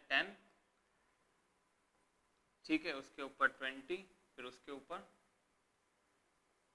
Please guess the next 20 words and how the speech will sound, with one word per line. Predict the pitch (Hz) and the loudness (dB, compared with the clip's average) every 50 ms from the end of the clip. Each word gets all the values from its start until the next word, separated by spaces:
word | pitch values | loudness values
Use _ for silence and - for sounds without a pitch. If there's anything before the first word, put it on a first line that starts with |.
| _ _ _ _ _ _ _ _ _ - - | _ _ _ _ _ _ _ _ _ -8 -6
थर्टी, | 135 117 - - - - 131 123 - - - _ _ _ _ _ _ _ _ - - _ _ _ _ _ _ _ _ _ _ - - - - - _ _ - - | -6 -6 -6 -10 -12 -12 -12 -12 -12 -18 -20 _ _ _ _ _ _ _ _ -20 -20 _ _ _ _ _ _ _ _ _ _ -20 -20 -20 -20 -20 _ _ -6 -2
ठीक। | 165 165 - - - - | -2 -2 -4 -6 -18 -18
तो | 131 | -2
टेन, | - - 139 139 147 160 - - - _ _ _ _ _ _ _ _ _ _ - 214 220 220 - - - - _ - - - - | 10 12 12 12 12 12 12 -4 -20 _ _ _ _ _ _ _ _ _ _ -2 -2 -2 -2 -2 -10 -20 -20 _ -20 -12 4 12
पॉइंट | 143 131 139 156 160 | 12 12 12 12 12
फ़ाइव, | - - 170 170 151 139 | 12 12 12 12 12 12
वन | 156 160 | 12 12
और | 170 196 226 - - - - - | 12 12 12 12 0 -4 10 12
वन | 139 127 127 - - | 12 12 12 12 12
पॉइंट | 170 185 226 233 - - - - - - | 12 12 12 8 -6 -10 -16 12 12 12
फ़ाइव। | 139 131 127 127 - - - - - - - - - - - - - | 12 12 12 12 12 0 -14 -20 -20 -20 -20 -20 -20 -20 -16 -8 -8
तो | 131 | 12
first | - - 160 185 196 - 202 | 12 12 12 12 12 12 12
अगर | 202 196 | 12 12
अपन | 190 190 196 196 180 | 12 12 12 8 10
देखें | 170 165 - - 185 147 120 - - - - - _ _ _ _ _ _ _ _ _ - - _ _ _ _ _ _ _ _ - | 8 8 10 12 10 10 10 6 -10 -20 -20 -20 _ _ _ _ _ _ _ _ _ -20 -20 _ _ _ _ _ _ _ _ -4
तो | 139 | 4
टेन | 131 - 160 151 156 175 | 12 12 12 12 12 12
के | 175 - 202 | 4 2 0
ऊपर | 190 185 - 208 226 | 0 6 12 12 12